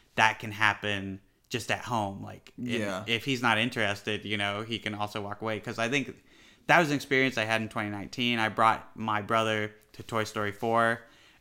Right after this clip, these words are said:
Speaker 1: And it was kind of a gamble 'cause, you know, you can
Speaker 2: Mm-hmm.
Speaker 1: never really tell if something's gonna hold his interest anyway
Speaker 2: Yeah.
Speaker 1: to watch a movie. Uh, and he, he lost interest, like, <laughs> halfway through. He wanted his
Speaker 2: <laughs>
Speaker 1: iPad and stuff,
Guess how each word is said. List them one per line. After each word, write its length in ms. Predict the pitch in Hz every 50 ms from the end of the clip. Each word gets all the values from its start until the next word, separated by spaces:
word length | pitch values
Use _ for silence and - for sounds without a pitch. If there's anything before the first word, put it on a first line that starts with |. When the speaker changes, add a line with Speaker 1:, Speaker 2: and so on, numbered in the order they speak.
| _ -
Speaker 1:
And 280 | 120 117 113 113 113
it 60 | 110 92
was 100 | 123 -
kind 180 | - 151 139
of 60 | 123
a 40 | 113
gamble 580 | - 110 104 104 107 101 104 104 101 101 101 -
'cause, 280 | - - 107 104 92 107
you 100 | 110 101
know, 300 | 101 101 98 92 - - -
you 160 | - 113 117 110
can 80 | 120
Speaker 2:
Mm-hmm. 140 | 117 117 110
Speaker 1:
never 220 | 107 107 101 107
really 220 | 104 104 101 101 101
tell 320 | - - 113 104 104 101
if 100 | 101 - -
something's 400 | - 110 101 98 110 104 101 -
gonna 180 | 107 104 101
hold 280 | 98 110 110 104 104 101
his 140 | 101 98 107
interest 640 | 113 117 117 - 117 104 104 101 - - - - - -
anyway 460 | 107 110 110 - 123 110 101 101 101 101
Speaker 2:
Yeah. 40 | 104 - _
Speaker 1:
to 120 | - 117 110
watch 260 | 104 104 104 - 101
a 20 |
movie. 380 | 107 107 104 104 104 101 104 - _ - - - - - - - - -
Uh, 260 | 120 117 113 117 107 -
and 160 | 123 131 139
he, 180 | 139 135 135 127
he 240 | - - 131 165 156
lost 320 | 135 113 113 104 - -
interest, 480 | 107 101 - - 104 95 98 - - -
like, 220 | 92 87 - - - - _ _ _
<laughs> 260 | _ _ - - - -
halfway 840 | 175 165 233 185 180 233 - 147 143 139 131 - 131 127 117 117
through. 280 | - - 120 113 113 113
He 80 | -
wanted 280 | - - - 110 107 107
his 140 | - - 131
Speaker 2:
<laughs> 0 |
Speaker 1:
iPad 540 | 110 110 110 - 123 110 101 104 104 101
and 100 | 107 107 104
stuff, 380 | - - 113 107 107 107 -